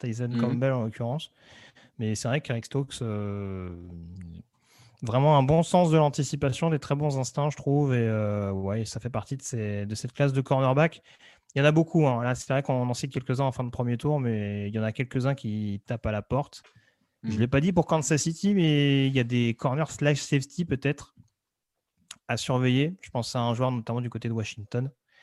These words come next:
Speaker 1: Mais, euh, va y avoir des, va y avoir des choix très, très intéressants, euh, sur le backfield défensif, euh, aux alentours de la fin du premier, début du deuxième tour.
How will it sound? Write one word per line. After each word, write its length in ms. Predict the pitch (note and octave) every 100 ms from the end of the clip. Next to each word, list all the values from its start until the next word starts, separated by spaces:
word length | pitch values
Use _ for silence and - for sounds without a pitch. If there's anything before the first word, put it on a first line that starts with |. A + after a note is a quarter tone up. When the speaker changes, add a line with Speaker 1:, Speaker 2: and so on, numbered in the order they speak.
| - - _ _ -
Speaker 1:
Mais, 220 | A#2 A2+
euh, 180 | G#2+ G#2+
va 100 | A2
y 40 |
avoir 200 | B2 C3
des, 340 | A#2+ A2+ A2
va 100 | G#2+
y 20 | A2+
avoir 120 | A#2+
des 100 | A#2
choix 160 | - C3+
très, 160 | C3+
très 180 | - C3
intéressants, 680 | A#2+ A#2+ A#2 - C3 C3 A#2+
euh, 200 | G#2+ G#2
sur 160 | -
le 60 | G#2+
backfield 320 | A2+ - B2+
défensif, 560 | A2+ - G#2+ - B2+ -
euh, 200 | A2 G#2+
aux 220 | A2 A#2
alentours 380 | B2 B2 D3+ D3
de 60 | B2
la 100 | G#2+
fin 180 | -
du 120 | C#3+ C#3
premier, 360 | - B2+ C3
début 220 | B2 A#2
du 60 | A#2+
deuxième 300 | A2+ G#2+ G2+
tour. 180 | -